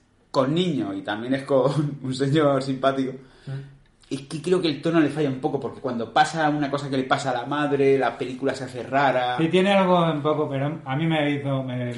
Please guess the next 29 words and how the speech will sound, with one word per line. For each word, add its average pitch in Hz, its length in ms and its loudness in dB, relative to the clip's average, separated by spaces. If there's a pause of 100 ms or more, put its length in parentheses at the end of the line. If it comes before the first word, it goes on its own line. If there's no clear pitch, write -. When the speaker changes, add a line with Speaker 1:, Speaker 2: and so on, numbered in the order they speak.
(100)
Speaker 3:
me 127 120 -6
Speaker 1:
Sí. 135 120 6
Speaker 3:
hizo 180 140 10
muy 151 160 0
tierna. 120 340 -6
Speaker 1:
No, 175 100 6
no, 170 100 4
tiene 156 140 0
momentos 160 260 4
Speaker 3:
Estrenada 147 300 4
Speaker 1:
simpáticos. 185 340 6
Speaker 3:
en 170 80 4
España 175 600 2
en 143 100 2
enero, 135 320 0
o - 40 -16
sea, 120 140 -10
vamos 139 200 -4
a 151 60 -2
dejar 139 360 -2
ya 135 140 -2
de, 127 200 -6
de 120 120 -8
Speaker 2:
Por 123 140 0
lo 123 60 2
Speaker 1:
Vale, 131 120 6
Speaker 2:
tanto, 156 160 6
Speaker 1:
vale. 135 80 4
Speaker 2:
entra. 104 280 -8